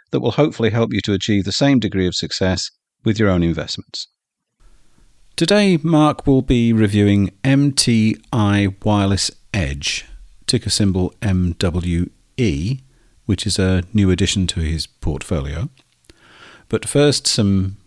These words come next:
introductions. My name is Paul Kerrin. I'm producing the podcast, but I'm not an investor. So, Mark, perhaps you'd like to explain how you hope I can be of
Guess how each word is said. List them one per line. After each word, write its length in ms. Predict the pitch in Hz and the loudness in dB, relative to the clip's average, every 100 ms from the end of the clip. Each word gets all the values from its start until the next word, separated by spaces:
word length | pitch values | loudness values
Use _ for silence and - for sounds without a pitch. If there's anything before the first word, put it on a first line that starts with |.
| - | -2
introductions. 680 | 107 120 147 - 85 73 | 0 2 0 0 -2 -2
My 180 | 82 87 | 0 0
name 220 | 95 95 | 2 2
is 140 | 90 - | 0 0
Paul 300 | - 85 82 | -2 -2 -6
Kerrin. 540 | - - - 85 147 - _ _ _ _ _ - | -6 -4 -2 -2 -4 -10 _ _ _ _ _ -4
I'm 340 | 85 87 87 | -2 0 -2
producing 460 | - 85 104 113 85 | -2 0 2 2 0
the 100 | 73 | -2
podcast, 560 | - 69 - 82 82 - | -4 -6 -4 -4 -4 -4
but 140 | - | -4
I'm 160 | 78 87 | -2 0
not 160 | 92 | 0
an 80 | 82 | 0
investor. 760 | 80 76 85 78 - - 101 - _ _ _ _ _ _ _ _ | -2 -2 -2 -2 -4 -6 -6 -8 _ _ _ _ _ _ _ _
So, 640 | - - 87 87 85 87 87 | -6 0 2 2 2 0 -2
Mark, 600 | 92 87 101 131 - - | 0 0 2 0 -4 -6
perhaps 360 | 101 98 95 - | -2 0 -2 -6
you'd 120 | - | -4
like 220 | 92 90 | -4 -4
to 140 | - 90 | -2 -2
explain 680 | 90 - - 90 90 90 - _ _ _ | -2 -4 -2 0 0 -2 -6 _ _ _
how 180 | 87 87 | -4 0
you 140 | 87 | 2
hope 260 | 92 85 85 | 2 0 -2
I 120 | 85 | -2
can 220 | - 90 | -2 -2
be 160 | 90 90 | 0 -2
of 260 | 87 - | -4 -10